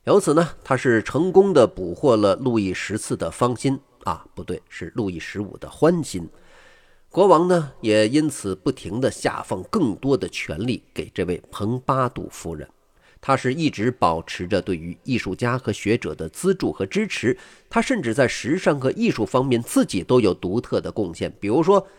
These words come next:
到今天还有人在梳的蓬巴杜发型，就是源于这位夫人的。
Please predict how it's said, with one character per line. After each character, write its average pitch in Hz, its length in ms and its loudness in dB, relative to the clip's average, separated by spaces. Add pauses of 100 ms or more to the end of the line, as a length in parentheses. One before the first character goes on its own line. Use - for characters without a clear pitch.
(420)
到 127 120 4
今 156 200 2
天 143 160 2
还 139 160 4
有 104 100 4
人 92 180 -2
在 104 140 0
梳 110 240 -4
的 95 120 0
蓬 123 340 -8
巴 135 200 -2
杜 117 160 -6
发 90 220 -2
型， 82 340 -8 (200)
就 95 120 -4
是 78 300 -10
源 87 240 -6
于 85 240 -10 (100)
这 92 120 -4
位 78 100 -10
夫 104 220 -2
人 90 180 0
的。 - 140 -14